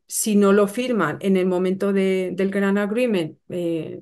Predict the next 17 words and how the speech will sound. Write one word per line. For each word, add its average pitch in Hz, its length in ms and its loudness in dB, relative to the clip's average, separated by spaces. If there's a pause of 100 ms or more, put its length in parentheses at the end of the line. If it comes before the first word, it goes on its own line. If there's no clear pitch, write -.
(360)
es 175 140 -8
decir, 175 260 -6
cuando 165 240 -4
se 175 140 -12
te 170 80 -8
apruebe 175 340 -6
ya 180 340 -6
el 190 160 -2
proyecto, 196 640 -2
no 185 240 0
serían 170 460 -6
socios, 165 720 -4
eh, 165 400 -6
elegibles. 254 640 -2 (400)
Y, 226 120 -4
por 220 120 4
ejemplo, 220 460 0